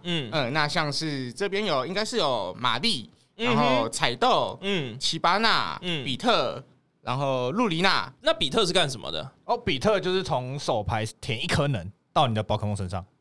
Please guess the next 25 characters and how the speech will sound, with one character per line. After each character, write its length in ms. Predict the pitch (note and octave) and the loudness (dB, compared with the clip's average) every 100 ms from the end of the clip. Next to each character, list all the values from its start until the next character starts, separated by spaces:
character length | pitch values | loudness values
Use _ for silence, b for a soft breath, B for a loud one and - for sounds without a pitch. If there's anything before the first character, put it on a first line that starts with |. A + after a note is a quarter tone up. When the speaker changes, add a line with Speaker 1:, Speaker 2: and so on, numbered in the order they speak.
| _ _ | _ _
Speaker 1:
就 260 | - C3+ A#2+ | -2 0 0
这 120 | - | -2
样。 100 | A#2 C#3 _ | -2 -4 _
Speaker 3:
就 120 | A2+ | -4
这 80 | G2+ | -2
样。 120 | F2+ - | -4 -8
Speaker 1:
就 100 | - | -8
这 100 | B2+ | -2
样。 160 | B2 - | -2 -2
Speaker 3:
就 80 | - | -4
这 80 | F#2+ | 0
样。 160 | G#2 F2+ _ _ _ _ | 0 -2 _ _ _ _
Speaker 1:
呃， 480 | A#2+ A2 G#2 G#2 A#2 _ _ | -6 -4 -6 -8 -12 _ _
好， 200 | G#2+ G#2 | -12 -10
没 80 | G#2+ | -8
关 160 | A2 A2 | -6 -6
系。 220 | G#2 G#2+ _ | -8 -12 _
嗯。 220 | C3+ A#2+ - _ _ | -6 -6 -8 _ _
Speaker 3:
而 80 | D#3 | -2
且 100 | D3 | 2
她 160 | C#3+ E3+ | 4 4
不 100 | - | 4
是 140 | E3+ | 4
女 160 | C3 F2+ | 2 2
生。 260 | G2 F2+ | 0 0